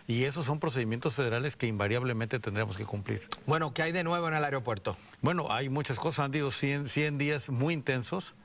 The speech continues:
Speaker 1: eh, de mucho trabajo, de creación, de remodelación, de limpieza, de mantenimiento,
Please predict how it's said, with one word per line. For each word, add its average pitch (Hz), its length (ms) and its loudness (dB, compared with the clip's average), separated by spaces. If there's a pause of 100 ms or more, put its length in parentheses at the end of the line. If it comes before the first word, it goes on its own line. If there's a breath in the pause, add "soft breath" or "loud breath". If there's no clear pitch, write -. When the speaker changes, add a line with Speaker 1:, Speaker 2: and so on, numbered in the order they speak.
Speaker 1:
eh, 117 440 2
de 113 100 0
mucho 147 260 0
trabajo, 139 600 -2
de 113 640 0
creación, 123 480 0
de 139 80 2
remodelación, 113 840 0 (300 loud breath)
de 131 120 2
limpieza, 127 640 0
de 139 100 0
mantenimiento, 127 1000 0